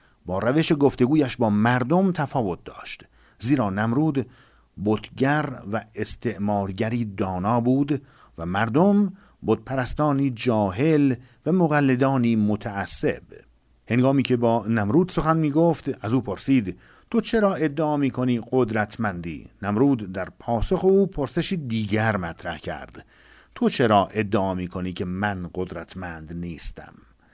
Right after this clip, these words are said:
در حقیقت نمرود استدلال نکرد و این نشان دهنده آن است که خود ناتوانیش را می‌دانست. حضرت فرمود:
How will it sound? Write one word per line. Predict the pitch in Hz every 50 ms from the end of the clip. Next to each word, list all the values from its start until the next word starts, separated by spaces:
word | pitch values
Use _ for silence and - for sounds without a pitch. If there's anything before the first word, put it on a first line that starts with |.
| _ _ _ _ _ _ _ _ _ -
در | 95 95 87
حقیقت | 98 107 113 117 113 135 139 135 - - - _ _ _ -
نمرود | 78 90 104 107 104 98 127 139 139 139 127 110 - - -
استدلال | - 98 - - - 117 107 87 95 104 110 123 139 151 156 147 123
نکرد | 92 90 - - 73 - - - - - - - _ _ _ _ _ _ _ -
و |
این | 113 160 208 226 233
نشان | 202 - 190 185 185
دهنده | 180 170 156 160 165 175 175
آن | 156 131 127 117
است | 95 92 - - -
که | 107
خود | 92 - - - 180 220 208 170 165 131 - _ _ - - _ -
ناتوانیش | - 92 101 104 104 104 101 98 - - - 107 107 110 110 107 107 131 170 180 165 143 - - 107
را | 113 123
می‌دانست. | 117 104 101 120 113 85 - - - 62 - - - - - - - - - _ _ _ _ _ _ _ _ _ _ _ _
حضرت | - 120 127 107 131 156 - -
فرمود: | - 127 123 120 131 147 151 131 120 101 -